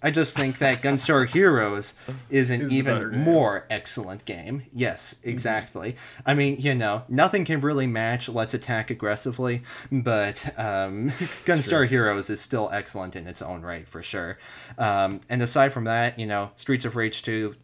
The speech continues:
Speaker 1: that doesn't really need to be elaborated on. Greatest beat 'em
Speaker 2: Mm,
Speaker 1: up of all
Speaker 2: classic.
Speaker 1: time. Stone Cold classic, greatest soundtrack of all time as well. If you're not going to play the game, at least listen to the music. It's, you know, fantastic house stuff.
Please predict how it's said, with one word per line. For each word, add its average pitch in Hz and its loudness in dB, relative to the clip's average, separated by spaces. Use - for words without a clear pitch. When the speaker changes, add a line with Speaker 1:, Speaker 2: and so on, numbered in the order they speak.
Speaker 1:
that 117 -4
doesn't 117 -4
really 107 -2
need 104 -4
to 101 -6
be 107 -4
elaborated 95 -4
on. 92 -8
Greatest 110 -4
beat 110 -2
'em 101 -6
Speaker 2:
Mm, 98 0
Speaker 1:
up 95 -6
of 95 -10
all 113 -2
Speaker 2:
classic. 117 -4
Speaker 1:
time. 98 -2
Stone 151 -2
Cold 123 0
classic, 110 -2
greatest 113 -2
soundtrack 104 -4
of 107 -8
all 101 -2
time 98 -4
as 92 -10
well. 92 -2
If 117 -10
you're 120 0
not 139 6
going 135 0
to 117 -4
play 120 0
the 110 -4
game, 107 -2
at 98 -6
least 101 -6
listen 104 -6
to 107 -10
the 98 -8
music. 92 -8
It's, - -8
you 98 -10
know, 82 -12
fantastic 123 0
house 95 -4
stuff. - -8